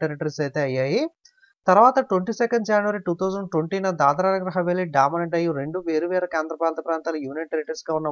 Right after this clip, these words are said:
వాటిని మెర్జ్ చేశారు. అప్పుడు మళ్ళీ ఒక యూనియన్ టెరిటరీ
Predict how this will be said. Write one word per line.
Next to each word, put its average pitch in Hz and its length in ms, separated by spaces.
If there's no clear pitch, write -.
వాటిని 143 320
మెర్జ్ 165 280
చేశారు. 170 400
అప్పుడు 220 240
మళ్ళీ 170 240
ఒక 190 120
యూనియన్ 165 260
టెరిటరీ 165 280